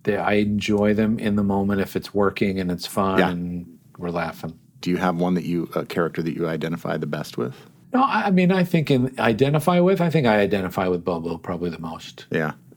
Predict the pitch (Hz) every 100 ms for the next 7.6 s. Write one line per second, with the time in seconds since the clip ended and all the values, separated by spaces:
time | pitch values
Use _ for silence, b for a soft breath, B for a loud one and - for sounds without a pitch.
0 | - - 113 127 120 110 104 104 101 104
1 | - - 98 95 101 151 113 104 101 -
2 | 107 107 98 101 101 - 87 - 92 87
3 | 80 - - 95 92 92 - 101 92 -
4 | B B B B - 113 110 110 107 107
5 | 104 98 - 107 98 - - - - 110
6 | 101 107 - 988 988 988 - - 98 95
7 | 95 98 98 92 95 78